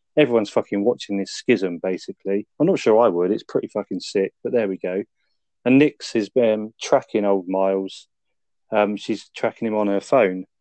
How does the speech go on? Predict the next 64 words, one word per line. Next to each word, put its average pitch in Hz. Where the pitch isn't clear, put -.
But 143
now 147
he, 143
he's, 139
he's 123
meeting 127
Nova 110
now. 87
So -
this 104
is 95
the 98
bit 101
where 98
I 92
said 98
it's 95
ten 101
o'clock 107
the 104
next 104
morning, 107
I 87
guess. -
And 127
he 117
goes 135
to 123
meet 131
Nova 123
in 104
the 98
park. 95
But 110
when 113
he 101
gets 113
there, 104
she's -
just -
about 110
to -
drive 107
off. 107
She's -
got 160
a -
Mini, 110
actually, 120
so 107
a -
nod 110
to 107
an, 101
an 104
English 104
car 98
there, 107
although 107
they 104
are 101
German 95
these 95
days. 101